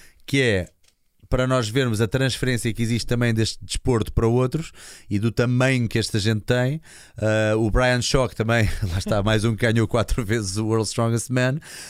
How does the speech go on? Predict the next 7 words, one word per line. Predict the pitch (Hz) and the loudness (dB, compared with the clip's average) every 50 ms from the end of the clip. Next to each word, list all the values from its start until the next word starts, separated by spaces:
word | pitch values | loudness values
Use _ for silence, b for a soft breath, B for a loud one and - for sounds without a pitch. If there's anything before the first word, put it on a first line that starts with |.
| B B | B B
Ah, | B 123 120 123 | B 0 0 2
uma | - 139 139 139 131 | 2 2 2 2 2
vez | 123 139 135 127 | 4 2 2 2
por | - - 143 135 127 | 2 2 2 2 2
brincadeira | 131 135 135 - - 135 127 135 135 127 120 | 2 2 2 0 0 0 2 2 2 2 2
tentou | 110 - 127 120 107 - 131 117 | 0 0 -2 0 2 0 0 0
cumprir | - 131 123 117 - 123 123 123 123 117 98 95 87 | 0 0 0 0 0 0 2 4 4 2 2 0 -6